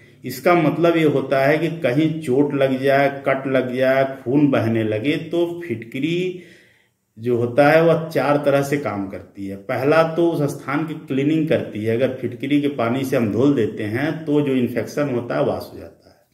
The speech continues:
दूसरा, यह संकोचक होता है,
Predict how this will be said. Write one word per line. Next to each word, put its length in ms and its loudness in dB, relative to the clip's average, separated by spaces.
दूसरा, 440 2
यह 340 4
संकोचक 760 -2
होता 260 -8
है, 280 -18